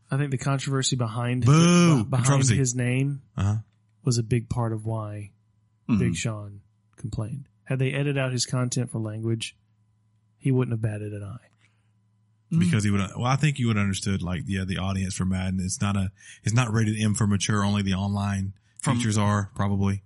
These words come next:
Speaker 3: Yeah. Well, the,
Speaker 2: So
Speaker 3: yeah, it was like, what? Basically, the way this got discovered was someone noticed it in the song 'cause he knew the song. I mean, the song's been out for a while. It came out last year.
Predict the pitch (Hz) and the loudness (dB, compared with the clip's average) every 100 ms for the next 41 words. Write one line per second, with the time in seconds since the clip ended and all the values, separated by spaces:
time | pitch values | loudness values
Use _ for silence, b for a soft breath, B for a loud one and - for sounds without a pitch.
0 | - 92 85 B B B 170 147 143 - | -6 -6 -6 B B B 0 0 -2 -4
1 | - - 117 113 95 90 92 120 143 139 | -10 0 2 4 2 -2 -2 0 2 2
2 | 135 117 113 101 80 - 113 120 123 - | 0 0 -2 -2 -2 -6 -2 0 0 0
3 | 123 107 104 104 98 - 104 92 87 - | 0 0 0 0 0 0 0 -2 -4 -4
4 | 87 - 98 90 82 90 87 85 80 - | -4 -2 -2 -2 -4 -2 -2 0 0 2
5 | 117 120 113 98 90 85 _ - 101 98 | 2 2 2 0 -2 -6 _ -6 0 0
6 | 90 - 95 87 82 - 87 82 87 95 | 0 0 0 -2 -2 -2 -2 -4 -4 -2
7 | 87 90 80 - - 165 101 156 123 80 | -2 -2 -4 -6 -4 -2 0 0 -2 -2
8 | 82 92 80 73 76 82 71 73 - - | -4 -4 -6 -6 -4 -4 -4 -8 -14 -8
9 | 104 85 73 73 71 85 82 | -4 -4 -6 -6 -6 -4 -6